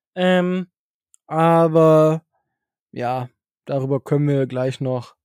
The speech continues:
sprechen, beziehungsweise, ja, ähm, das kommt auf den ein oder anderen Spieler an, wie man ihn denn einsetzen möchte, so würde ich das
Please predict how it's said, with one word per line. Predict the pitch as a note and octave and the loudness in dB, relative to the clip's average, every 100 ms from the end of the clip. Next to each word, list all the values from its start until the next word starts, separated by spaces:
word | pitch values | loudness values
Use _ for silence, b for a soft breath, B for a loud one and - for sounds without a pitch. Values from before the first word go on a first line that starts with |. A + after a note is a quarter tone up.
| _ - | _ -18
sprechen, | - - - C3+ C#3+ D3+ D3 | -14 -12 -6 -2 0 0 -2
beziehungsweise, | C3 - C#3+ C3+ C3+ C3 - B B B B B - | -4 -4 -4 -2 -2 -4 -8 B B B B B -14
ja, | E2 G#2+ - _ _ _ _ _ _ - _ | -12 -12 -16 _ _ _ _ _ _ -18 _
ähm, | C#3+ C3+ A#2+ | -6 -6 -6
das | A#2+ - | -8 -6
kommt | C3+ B2+ | -6 -6
auf | C3 | -8
den | - C3+ C#3 | -10 -12 -4
ein | E3+ F#3+ | 0 4
oder | F3+ | 4
anderen | E3+ D#3+ | 2 0
Spieler | - E3+ D#3+ | -2 -4 -2
an, | C#3+ C3+ | -2 -4
wie | D3 | -4
man | C#3+ C3+ | -4 -4
ihn | C3+ | -6
denn | C#3 C#3 | -6 -8
einsetzen | - C#3 C#3 D3 - D3+ C#3 b b b b b - | -12 -10 -6 -6 -4 -4 -4 b b b b b -6
möchte, | C3+ D3 - C#3 | -2 0 -2 -4
so | B2+ | -6
würde | C3 B2+ | -8 -10
ich | |
das | - A2+ - | -12 -12 -14